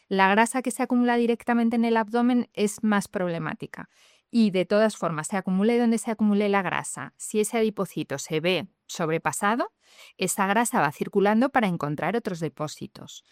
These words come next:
¿Dónde los encuentra? Alrededor de los órganos, que se llama grasa visceral, o dentro de los órganos, que se llama grasa ectópica.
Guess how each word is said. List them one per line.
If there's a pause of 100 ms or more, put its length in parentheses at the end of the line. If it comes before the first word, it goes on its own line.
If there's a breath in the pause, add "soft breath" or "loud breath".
(160)
¿Dónde
los
encuentra?
Alrededor
de
los
órganos,
que
se
llama
grasa
visceral, (380 loud breath)
o
dentro
de
los
órganos,
que
se
llama
grasa
ectópica.